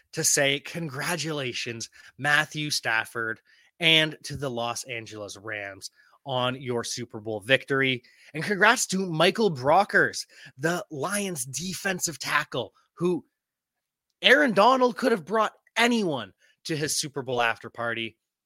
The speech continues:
and he chose, chose his best friend Michael Brockers. So just all sorts of Detroit Lions connections to the Super Bowl.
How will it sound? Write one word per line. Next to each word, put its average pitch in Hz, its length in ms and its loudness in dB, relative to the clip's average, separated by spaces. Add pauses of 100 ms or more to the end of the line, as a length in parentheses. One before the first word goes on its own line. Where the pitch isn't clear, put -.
(300)
and 123 100 -12
he 143 140 -8
chose, 131 340 -6 (220)
chose 117 480 -4 (200)
his 131 200 -8
best 117 280 0
friend 98 400 -10 (340)
Michael 110 280 -10
Brockers. 98 680 -14 (420)
So - 140 -8
just 156 340 -2 (720)
all 208 320 4
sorts 175 600 0 (300)
of 147 140 -6
Detroit 151 420 0
Lions 123 500 -4
connections 120 880 -8 (220)
to 135 180 -2
the 120 120 -6
Super 120 400 -8
Bowl. 104 340 -12